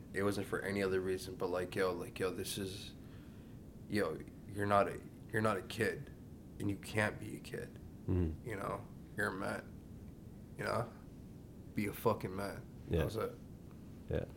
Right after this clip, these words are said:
Speaker 2: So in a way, it's kind of like a, it's a constant reminder
Speaker 1: Yeah.
Speaker 2: of that, you know,
Speaker 1: Yeah,
Speaker 2: of the
Speaker 1: it's like,
Speaker 2: events
Speaker 1: yo,
Speaker 2: that
Speaker 1: you,
Speaker 2: happened.
Speaker 1: yo, I'm not a kid anymore, bro.
Speaker 2: Yeah.
Speaker 1: I got things to do. I got a family to feed.
Speaker 2: Mm-hmm.
Speaker 1: You know, I got, like, I gotta man up. I gotta,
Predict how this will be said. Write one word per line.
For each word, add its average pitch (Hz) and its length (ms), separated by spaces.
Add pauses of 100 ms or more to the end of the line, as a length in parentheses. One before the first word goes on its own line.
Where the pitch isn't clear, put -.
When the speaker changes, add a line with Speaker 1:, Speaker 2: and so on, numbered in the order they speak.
Speaker 2:
So - 100
in 123 120
a 127 60
way, 117 180
it's 107 80
kind 110 180
of 95 120
like 95 200
a, 82 360 (1080)
it's 92 120
a 113 40
constant 107 360
reminder 90 520 (380)
Speaker 1:
Yeah. 101 160 (160)
Speaker 2:
of 90 220
that, 90 320 (280)
you 101 100
know, 90 80
Speaker 1:
Yeah, 78 40
Speaker 2:
of 92 100
the 104 60
Speaker 1:
it's 104 80
like, - 80
Speaker 2:
events 95 140
Speaker 1:
yo, 156 60
Speaker 2:
that 82 100
Speaker 1:
you, 82 60
Speaker 2:
happened. 98 580
Speaker 1:
yo, 117 180
I'm 123 140
not 151 120
a 95 60
kid 139 320
anymore, 95 340
bro. 101 360
Speaker 2:
Yeah. 87 220 (260)
Speaker 1:
I 117 80
got 131 200
things 131 260
to 104 60
do. 85 200
I 90 80
got 113 120
a 107 40
family 110 420
to - 60
feed. - 320 (200)
Speaker 2:
Mm-hmm. 90 180
Speaker 1:
You - 1000
know, 98 240 (440)
I 101 140
got, 101 200
like, 98 280
I 101 140
gotta 101 160
man 95 280
up. 85 160
I 104 120
gotta, 98 260